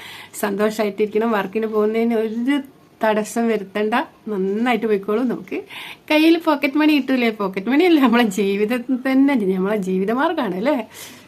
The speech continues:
ആണ്. അപ്പൊ നമുക്ക് കഥയിലേക്ക് പോവാട്ടോ. അപ്പൊ എല്ലാവർക്കും ഗുഡ് മോർണിംഗ് പറഞ്ഞുകൊണ്ട് നമ്മളെ കഥയിലേക്ക് നമ്മൾ സ്റ്റാർട്ട് ചെയ്യാണ്. ഇന്നലെ ഹരി വീട് മാറാനുള്ള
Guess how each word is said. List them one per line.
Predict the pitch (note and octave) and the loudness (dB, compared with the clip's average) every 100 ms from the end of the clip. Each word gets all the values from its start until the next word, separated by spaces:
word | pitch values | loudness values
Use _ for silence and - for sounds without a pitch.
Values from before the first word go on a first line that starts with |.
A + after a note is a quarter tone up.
| - - | -20 -18
ആണ്. | - - _ - - - | -16 -16 _ -20 -12 0
അപ്പൊ | D4+ E4 | 4 6
നമുക്ക് | C#4 B3 A#3 - - - - - A#3+ | 6 4 0 -4 -8 -20 -20 -4 -2
കഥയിലേക്ക് | A#3+ A#3+ A#3 A3+ | 0 4 2 2
പോവാട്ടോ. | G3+ F#3 F3+ G3+ - - - - - - - | -2 -4 -6 0 0 -2 -20 -20 -20 -20 -16
അപ്പൊ | - | -8
എല്ലാവർക്കും | F#3+ G#3+ B3+ A#3 A3+ | -4 2 2 2 0
ഗുഡ് | G3+ F#3 | -4 -2
മോർണിംഗ് | F#3 G#3+ G#3+ | -2 0 -2
പറഞ്ഞുകൊണ്ട് | F#3+ G3+ G#3 D#4 - - | -2 -4 -4 -6 -8 -8
നമ്മളെ | F#3 F#3 G3 G3 | -2 -2 -4 -6
കഥയിലേക്ക് | F3+ F#3 F#3 G3 G3 | -6 -2 -2 -4 -2
നമ്മൾ | F#3 F#3+ | -2 -4
സ്റ്റാർട്ട് | - - - F#3+ F#3 | -8 -16 -10 -6 -4
ചെയ്യാണ്. | F#3 F3+ F#3+ C#4 - - - - | -2 -2 -2 -4 -8 -20 -20 -4
ഇന്നലെ | C#4+ C#4 D4 D4 C#4+ C#4+ C#4+ - - - - - - - - - - - - _ _ _ - - - | 4 6 6 4 2 0 -4 -12 -18 -20 -20 -20 -20 -20 -20 -20 -20 -20 -20 _ _ _ -20 -16 -4
ഹരി | A#3 D4+ | 4 6
വീട് | C#4 C#4 C#4+ | 6 6 6
മാറാനുള്ള | D#4+ C#4+ C4 C4+ C4 C4 B3 | 6 6 4 4 4 2 0